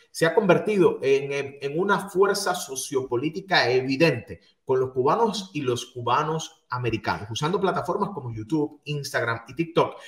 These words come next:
Las voces de estos jóvenes, de los que se dedican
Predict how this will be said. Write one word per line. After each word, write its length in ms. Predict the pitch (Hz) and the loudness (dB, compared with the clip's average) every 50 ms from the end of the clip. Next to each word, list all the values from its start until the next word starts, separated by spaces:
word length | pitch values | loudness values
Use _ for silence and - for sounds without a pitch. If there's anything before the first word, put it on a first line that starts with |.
| - - _ | -20 -8 _
Las 220 | 139 160 - - | 4 4 8 10
voces 320 | 185 233 220 - 151 120 | 10 10 10 8 4 2
de 60 | - 220 | 0 0
estos 180 | - - 170 | 0 -2 0
jóvenes, 440 | 160 180 180 156 131 104 92 - - - _ _ _ _ _ _ _ | 4 6 6 6 6 4 0 -6 -10 -14 _ _ _ _ _ _ _
de 240 | - 120 120 135 135 | -12 -2 0 2 4
los 520 | 135 139 135 135 135 131 131 - - - - | 4 4 6 6 4 4 2 0 -4 -4 -2
que 180 | 139 127 123 123 | 0 0 0 0
se 180 | - 143 127 | 0 2 2
dedican 480 | 123 123 151 196 190 - 123 104 101 | 2 4 2 2 2 0 -2 -2 -4